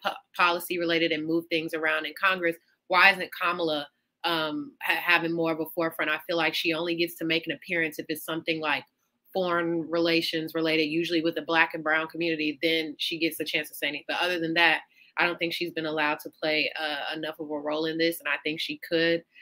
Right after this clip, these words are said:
especially like Joy was saying, so many people are so worried about, you know, this, this extra tax when really it has nothing to do with them. Kamala, I feel like, is a person who could come in,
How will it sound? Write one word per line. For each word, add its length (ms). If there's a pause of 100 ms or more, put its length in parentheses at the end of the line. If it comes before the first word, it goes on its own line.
(160)
especially 920
like 200
Joy 140
was 140
saying, 160
so 180
many 260
people 200
are 100
so 220
worried 260
about, 340 (380)
you 100
know, 200
this, 340
this 220
extra 260
tax 320
when 140
really 240
it 60
has 220
nothing 280
to 80
do 140
with 160
them. 240 (340)
Kamala, 440
I 160
feel 120
like, 180
is 160
a 80
person 640 (480)
who 100
could 220
come 260
in, 240